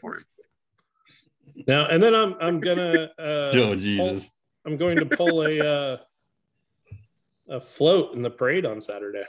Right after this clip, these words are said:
Speaker 2: with my pickup.
Speaker 3: Oh, oh, kids. Oh, kids. That's official time right there.
Speaker 2: Yeah, I think the, I think the swim team, I don't know if it's been announced yet, but the swim team's gonna have a float this year, guys.
Speaker 1: Huh?
Speaker 3: Outstanding. And piloting will be Mister Joel. Yeah.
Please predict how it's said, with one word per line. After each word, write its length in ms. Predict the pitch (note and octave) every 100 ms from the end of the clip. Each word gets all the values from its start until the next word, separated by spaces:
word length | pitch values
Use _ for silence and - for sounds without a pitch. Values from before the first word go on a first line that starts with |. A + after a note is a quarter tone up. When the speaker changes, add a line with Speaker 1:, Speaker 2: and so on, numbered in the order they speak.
| _ _ -
Speaker 2:
with 160 | -
my 80 | A2+
pickup. 220 | - B2+ C#3+
Speaker 3:
Oh, 220 | C#3+ C#3 -
oh, 180 | A2+ B2
kids. 420 | G2+ F#2 D#2 - _ _ _ _ -
Oh, 480 | G#2 A2 A#2+ B2+ A#2+
kids. 260 | A2 G2
That's 200 | G#2+ G#2
official 340 | - G2+ - D2+
time 260 | E2 E2
right 160 | D2+ D2
there. 300 | F2 D2+ - _ C3
Speaker 2:
Yeah, 260 | C3+ A2 G2+ -
I 80 | B2+
think 200 | C#3 C3+
the, 240 | A#2 - -
I 20 |
think 140 | B2 C#3
the 80 | -
swim 300 | - C#3 C3+
team, 240 | A2+ G2 - _ _ _
I 60 | B2
don't 100 | B2+
know 80 | B2
if 120 | -
it's 300 | A2+ - -
been 180 | - A#2+
announced 420 | A2 A#2 A2+ -
yet, 140 | F#2+ -
but 80 | -
the 60 | -
swim 260 | - B2+
team's 260 | A#2+ B2 A#2
gonna 200 | A#2 A2
have 100 | G#2+
a 60 | G#2
float 340 | - A#2+ -
this 180 | - -
year, 100 | F#2+ - A#2+
guys. 220 | A#2 - _ _ _ _ _ _ _ -
Speaker 1:
Huh? 80 | B2+ F#3+
Speaker 3:
Outstanding. 760 | G2 - - F#3 A#3 - - -
And 580 | E3+ B2+ A2+ A2 A#2+ A#2+ -
piloting 520 | C3+ D#3 D3+ C#3 C#3
will 80 | A#2+
be 120 | A2
Mister 260 | A2 G#2+ G2
Joel. 380 | A#2+ A2+ E2 -
Yeah. 240 | A2 G2+